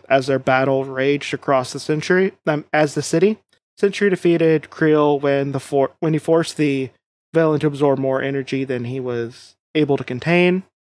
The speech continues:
He dissipated, his ball and chain falling to earth below. The Absorbing Man was, uh, later s-, seen once again fighting Spider-Man before reuniting with his cousin Rockwell,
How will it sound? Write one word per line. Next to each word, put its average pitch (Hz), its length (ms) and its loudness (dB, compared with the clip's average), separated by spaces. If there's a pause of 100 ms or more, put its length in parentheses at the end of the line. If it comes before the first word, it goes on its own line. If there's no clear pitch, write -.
(240)
He 143 80 -6
dissipated, 160 680 0 (420)
his 147 160 2
ball 165 300 2
and 147 120 -6
chain 147 560 -4 (140)
falling 139 320 0
to 127 100 -10
earth 143 320 -4
below. 127 460 -2 (420)
The 170 80 4
Absorbing 180 340 2
Man 175 300 4
was, 156 180 0 (220)
uh, 135 300 0 (480)
later 170 460 2
s-, - 600 -12 (340)
seen 160 520 0
once 160 280 2
again 143 320 0
fighting 131 280 -2
Spider-Man 127 680 -4
before 139 320 2
reuniting 131 600 0
with 127 160 -8
his 123 140 -6
cousin 123 340 -2
Rockwell, 123 720 0